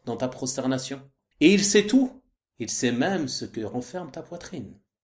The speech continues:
ce à quoi tu penses lorsque tu fais cette prière. Allah subhanahu wa ta'ala sait toutes choses, même ce qu'il y a dans ton fort intérieur. Rien ne lui échappe, subhanahu wa ta'ala.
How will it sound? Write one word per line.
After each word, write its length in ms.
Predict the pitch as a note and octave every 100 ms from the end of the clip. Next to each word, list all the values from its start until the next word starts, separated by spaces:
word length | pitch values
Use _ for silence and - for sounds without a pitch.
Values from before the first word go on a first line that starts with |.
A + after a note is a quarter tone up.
| _
ce 200 | - -
à 100 | D#3
quoi 160 | B2+ C3
tu 200 | - B2+
penses 300 | - G#3 -
lorsque 280 | C3+ - A#2
tu 140 | -
fais 140 | - A2
cette 180 | G2
prière. 560 | - G2 E2+ - - _ _ _
Allah 160 | A2 D#3+
subhanahu 540 | - - - D3 B2
wa 100 | A2+
ta'ala 540 | G#2+ A#2+ F3+ A3 - -
sait 220 | - -
toutes 200 | - B3+
choses, 500 | - C#3+ G2+ - - _ _ _ _
même 240 | C3+ G#3+ B3
ce 180 | - E3
qu'il 240 | - D3+
y 120 | D#3+
a 80 | A3
dans 120 | G3+
ton 140 | - -
fort 180 | G3
intérieur. 640 | F3+ C#3 G#2 D#2+ - - _ _ _ _ -
Rien 300 | G2 B2 F#3
ne 80 | C#3+
lui 180 | A#2+
échappe, 400 | A2 - E3 - - _ _ _ -
subhanahu 680 | - G2+ - B2 G2+ A#2+ C#3+
wa 80 |
ta'ala. 420 | B2 - D#2 D#2+